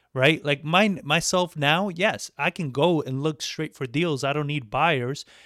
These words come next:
because I know what a deal is in my market, right? But I've been doing this for almost ten years now. So I have a lot of market knowledge. But for somebody that's new or hasn't been doing deals consistently, you don't know what this looks like. So what the hell are you doing,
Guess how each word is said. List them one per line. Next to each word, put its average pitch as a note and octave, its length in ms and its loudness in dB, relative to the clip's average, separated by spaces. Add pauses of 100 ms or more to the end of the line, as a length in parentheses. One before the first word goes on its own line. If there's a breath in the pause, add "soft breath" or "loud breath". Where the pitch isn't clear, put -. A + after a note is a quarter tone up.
(160 loud breath)
because E3+ 240 0
I G3 120 6
know G3 140 2
what E3+ 200 0
a C#3+ 60 -2
deal D3+ 420 0
is F#2 320 -12
in C#3+ 120 0
my C3+ 220 -2
market, D#3+ 480 -6 (160)
right? D3+ 260 0
But C3 140 -4
I've E3 160 0
been E3 160 -2
doing F#3 300 -2
this C3+ 180 -6
for C#3+ 140 -6
almost C#3+ 260 -6
ten D#3+ 220 -4
years G#3+ 280 -4
now. F#2 200 -14 (800 soft breath)
So F3+ 180 2
I F#3+ 140 2
have F3+ 260 2
a G3+ 80 2
lot C3+ 240 2
of B2+ 60 -4
market B2 260 -6
knowledge. A2+ 400 -10 (380 loud breath)
But E3+ 120 4
for F3 120 -2
somebody A3+ 380 2
that's C3 180 0
new G3 200 6
or C#3 180 0
hasn't E3 280 0
been D3 160 -4
doing D#3+ 320 -2
deals C3+ 380 -2
consistently, C3 920 -6 (320 loud breath)
you A#3+ 140 0
don't C#4+ 140 4
know D4+ 100 2
what C#4+ 180 -4
this D#3 220 -4
looks B2 240 -8
like. - 260 -14 (160)
So - 160 -2
what D4 240 -4
the B2+ 140 -6
hell A#3+ 480 -2
are G3+ 40 -2
you G3+ 200 -2
doing, A3+ 340 -4